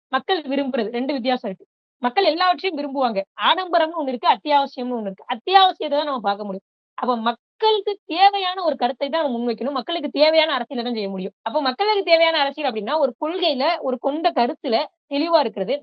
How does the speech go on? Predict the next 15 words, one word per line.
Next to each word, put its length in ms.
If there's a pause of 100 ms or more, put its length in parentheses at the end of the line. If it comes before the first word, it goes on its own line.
தமிழ் 300
தேசியம் 380
வெல்லணும், 320 (400)
தமிழ் 280
தேசியம் 480
சட்டமன்றத்துக்குள்ள 580
போகணும். 300
அதுதான் 340
நாம் 220
தமிழர் 220
கட்சி 180
பிள்ளைகளோட 260
ஒவ்வொருவருடைய 560
நோக்கமே 420
தவிர, 240